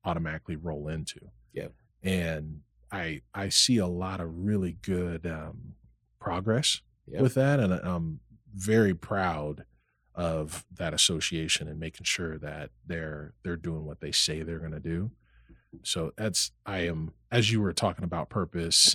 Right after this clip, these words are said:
Speaker 1: and I, I'm just like, "Shit, that's, that's, that's exactly it."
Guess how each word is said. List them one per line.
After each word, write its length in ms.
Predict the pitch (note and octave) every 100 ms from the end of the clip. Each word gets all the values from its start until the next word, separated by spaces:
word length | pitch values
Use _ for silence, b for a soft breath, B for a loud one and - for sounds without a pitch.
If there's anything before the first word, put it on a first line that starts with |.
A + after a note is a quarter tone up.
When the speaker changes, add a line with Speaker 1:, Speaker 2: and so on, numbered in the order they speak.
| -
Speaker 1:
and 240 | F2 - -
I, 120 | F2+
I'm 140 | - -
just 220 | - -
like, 120 | - -
"Shit, 240 | - C#2 -
that's, 300 | D2+ - - -
that's, 380 | C#2+ - - - _ _ -
that's 200 | D3 D#3+
exactly 560 | D#3+ D3 - - -
it." 200 | G2 G2+